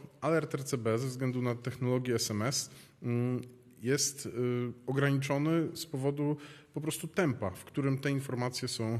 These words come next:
y, przekazywane. Te S M S-y po prostu muszą się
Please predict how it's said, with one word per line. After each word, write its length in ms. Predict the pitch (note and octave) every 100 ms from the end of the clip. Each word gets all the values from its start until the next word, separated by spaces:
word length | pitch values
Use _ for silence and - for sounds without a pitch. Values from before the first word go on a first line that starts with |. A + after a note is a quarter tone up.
| -
y, 100 | B2
przekazywane. 600 | A#2 - C3 A#2+ A#2 G2+
Te 200 | F#2+ A#2+
S 160 | B2+ -
M 100 | A#2+
S-y 220 | C3 B2+
po 100 | A#2
prostu 340 | - B2+ - A#2+
muszą 340 | B2 A#2+ B2
się 300 | A2+ A#2